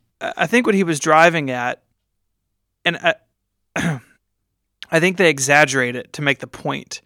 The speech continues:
is that there is a social awkwardness around checking your watch. We spoke about this months ago on the show, where,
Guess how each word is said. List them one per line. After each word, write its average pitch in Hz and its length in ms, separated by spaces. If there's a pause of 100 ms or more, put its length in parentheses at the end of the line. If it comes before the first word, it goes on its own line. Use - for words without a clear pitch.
(580)
is 156 180
that 151 160
there 156 160
is 190 540
a 160 80
social 160 920
awkwardness 139 840
around 135 280
checking 147 300
your 143 140
watch. 175 360
We 202 140
spoke 220 260
about 143 160
this 143 180
months 151 420
ago 131 220
on 123 120
the 123 80
show, 131 380 (480)
where, 143 500